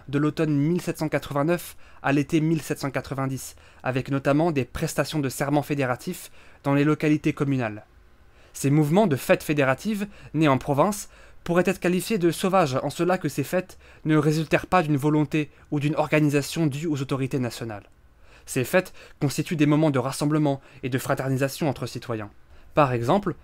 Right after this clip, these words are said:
à la sortie de l'église, après la messe, les habitants d'un village arrachent les symboles de la domination seigneuriale dans la commune, plantent un arbre de la liberté, parfois partagent tous ensemble un repas,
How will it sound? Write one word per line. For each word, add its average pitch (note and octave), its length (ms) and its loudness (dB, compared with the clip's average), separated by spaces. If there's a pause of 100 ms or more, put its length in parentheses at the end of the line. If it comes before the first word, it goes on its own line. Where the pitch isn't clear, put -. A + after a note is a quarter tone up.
(120)
à B2 80 2
la B2 120 2
sortie C#3+ 240 -6
de C3 80 0
l'église, A#2+ 400 -2
après A2+ 240 -6
la A2 100 -4
messe, E3 320 -2 (360)
les C3+ 200 2
habitants D3 320 2
d'un C#3 120 2
village D#3 460 2
arrachent D#3 360 -2
les C#3+ 80 0
symboles D3+ 420 0
de C#3+ 60 -4
la C3 120 0
domination C#3 520 -2
seigneuriale C#3 480 0
dans C3+ 100 -2
la B2 100 0
commune, A2+ 400 -6 (440)
plantent F#3 360 4
un D3 140 2
arbre D3 300 4
de C#3 100 0
la C3+ 120 0
liberté, C3+ 580 -4 (360)
parfois F3+ 300 0
partagent E3 360 -2
tous - 220 -6
ensemble F#3+ 320 2
un D3+ 60 6
repas, C#3 400 0